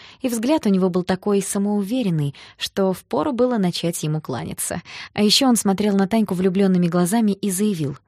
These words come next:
«Твоя сестра, моя сестра. Сделаю все, что надо, Танюша».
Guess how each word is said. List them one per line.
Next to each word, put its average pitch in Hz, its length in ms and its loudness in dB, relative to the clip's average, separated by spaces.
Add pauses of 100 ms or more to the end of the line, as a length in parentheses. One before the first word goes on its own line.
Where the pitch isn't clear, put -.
(540)
«Твоя 139 340 2
сестра, 139 600 -4
моя 151 440 4
сестра. 160 440 -6 (400)
Сделаю 214 480 10
все, 233 280 6
что 220 220 2
надо, 196 320 6
Танюша». 170 540 2